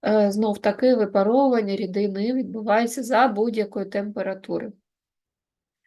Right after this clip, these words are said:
І все залежить від того, яка це рідина. Ви знаєте, наприклад, спірт або ефір випаровуються дуже швидко. Ефірні масла, так, їх то тільки капнув, і його нема. Пам'ятаєте антисептики, коли у нас ковід був?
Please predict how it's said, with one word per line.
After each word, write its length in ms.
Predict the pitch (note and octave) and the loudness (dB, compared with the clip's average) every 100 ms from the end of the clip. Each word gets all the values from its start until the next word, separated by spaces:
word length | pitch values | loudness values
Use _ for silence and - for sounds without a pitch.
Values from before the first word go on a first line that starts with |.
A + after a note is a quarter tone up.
| _ _ | _ _
І 180 | F#3+ G3+ | -2 0
все 280 | G3 - A#3+ | 0 0 2
залежить 460 | A#3 A3 G#3+ G#3 | 4 2 2 -4
від 100 | G#3 | -4
того, 240 | A#3 A3 G#3 | -2 -2 -2
яка 420 | G#3 G#3 C4 C4+ | -2 -2 0 -2
це 240 | C4 F#3 | -2 -4
рідина. 640 | F3 E3+ F3+ E3+ D#3+ D3+ E3+ | -4 -4 -6 -4 -6 -10 -6
Ви 80 | F#3 | -6
знаєте, 400 | F#3 G#3+ G3 G3 | -2 -2 -2 -4
наприклад, 560 | F3+ F#3 G#3 G#3 A3 G#3 | -8 -6 -6 -6 -8 -8
спірт 600 | - G3+ G#3+ A#3+ B3 - | -6 -2 0 0 -2 -2
або 460 | F#3 F#3+ F#3+ F#3 - - - | 0 0 0 -2 -6 -20 -6
ефір 500 | G3 F#3+ G3 G3+ A3 | -4 -4 0 0 0
випаровуються 680 | G#3+ - G3 G#3+ G3+ G3 - | -4 -2 0 0 -2 -4 -6
дуже 320 | G3 A3+ A3+ | -2 0 0
швидко. 460 | G3 - F3+ E3+ - _ - - - | -4 -4 -6 -6 -12 _ -20 -10 -6
Ефірні 480 | F#3+ A3+ A3 F#3+ F#3 | 0 2 2 2 0
масла, 680 | F3 F3 - F#3 F#3 F#3+ | 0 0 0 4 4 2
так, 340 | F#3+ F#3+ G3+ G3+ | 0 2 2 0
їх 260 | F3+ F3 F3 | -6 -6 -8
то 160 | - | -12
тільки 500 | G3 G#3 G3+ G3+ G3 - - - | -4 -2 0 -2 -2 -6 -18 -2
капнув, 560 | A3 A#3 A#3+ F3+ E3+ - _ _ _ | 4 4 2 0 -2 -4 _ _ _
і 80 | E3+ | 2
його 280 | F#3+ G3+ G3 | 2 4 2
нема. 380 | F3 D#3+ E3 | 2 0 -2
Пам'ятаєте 680 | D#3+ E3+ F3 F#3 B3+ A#3+ B3 | -4 -4 -2 2 4 2 2
антисептики, 800 | A#3 F#3 G3+ - G3 F#3+ - - | -4 -4 -4 0 0 0 -8 -14
коли 320 | A#3+ F3+ F3 F3 | -4 0 2 2
у 20 | |
нас 240 | F3+ F#3 | 0 -6
ковід 400 | - G#3 F#3 F3 | -2 -2 0 -4
був? 260 | E3+ E3+ | -2 -2